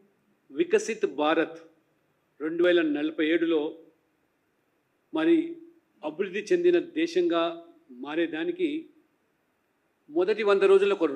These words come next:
రోడ్ మ్యాప్ వారు ఏర్పాటు చేసి,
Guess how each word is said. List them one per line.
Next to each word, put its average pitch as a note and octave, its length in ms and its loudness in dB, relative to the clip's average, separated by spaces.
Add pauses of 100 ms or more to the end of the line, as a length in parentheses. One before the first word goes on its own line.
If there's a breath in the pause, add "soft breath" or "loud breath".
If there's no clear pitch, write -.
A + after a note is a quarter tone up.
రోడ్ E3+ 260 6
మ్యాప్ - 260 0 (2000)
వారు D#3 260 -4 (920)
ఏర్పాటు E3+ 480 -4
చేసి, D#3 260 -6